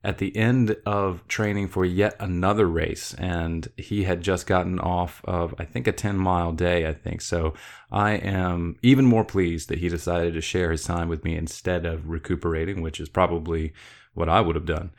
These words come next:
Now, let's wrap this up with a lovely voicemail that I received from Rich. I,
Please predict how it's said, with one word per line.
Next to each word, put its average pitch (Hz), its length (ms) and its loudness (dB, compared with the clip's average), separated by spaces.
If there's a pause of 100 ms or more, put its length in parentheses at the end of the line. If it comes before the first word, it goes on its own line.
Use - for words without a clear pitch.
(340)
Now, 95 420 4
let's 113 440 0
wrap 117 320 0
this 117 220 -2
up 95 360 -2
with 92 540 0
a 90 120 0
lovely 113 400 6
voicemail 85 640 -2
that 85 100 0
I 85 80 2
received 85 480 -2
from 85 260 -4
Rich. - 460 -4
I, 87 380 0